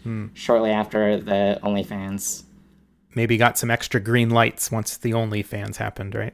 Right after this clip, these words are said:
Speaker 2: Yeah, <laughs> d-, definitely a push.
Speaker 1: Yeah. So, Eli, a central theme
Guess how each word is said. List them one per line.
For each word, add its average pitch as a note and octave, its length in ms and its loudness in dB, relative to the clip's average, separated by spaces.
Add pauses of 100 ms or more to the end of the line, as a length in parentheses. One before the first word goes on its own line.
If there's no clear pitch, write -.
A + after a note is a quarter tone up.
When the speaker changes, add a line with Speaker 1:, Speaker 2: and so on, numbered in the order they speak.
Speaker 2:
Yeah, G#2+ 540 2 (100)
<laughs> - 120 -20
d-, - 280 0
definitely C3+ 380 6
a A#2+ 80 6
push. G#2 460 0 (600)
Speaker 1:
Yeah. G#2+ 160 -4 (420)
So, C#3+ 180 8
Eli, D3 300 10
a C3+ 320 6
central G3 440 4
theme A2 640 -2